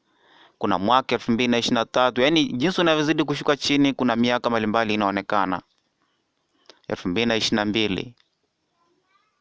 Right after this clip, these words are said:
elfu mbili na ishirini na nne. Sasa ngoja tutoe mfano jinsi ya kuangalia matokeo ya elfu mbili na ishirini na nne.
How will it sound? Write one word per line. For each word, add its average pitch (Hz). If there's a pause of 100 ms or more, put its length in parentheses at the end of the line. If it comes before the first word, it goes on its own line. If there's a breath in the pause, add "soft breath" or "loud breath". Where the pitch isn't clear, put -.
(960)
elfu -
mbili 104
na 104
ishirini 113
na 113
nne. 107
Sasa 160
ngoja 190
tutoe 165
mfano 143
jinsi 135
ya 131
kuangalia 120
matokeo 117
ya 107
elfu 104
mbili 104
na 101
ishirini 101
na 98
nne. 90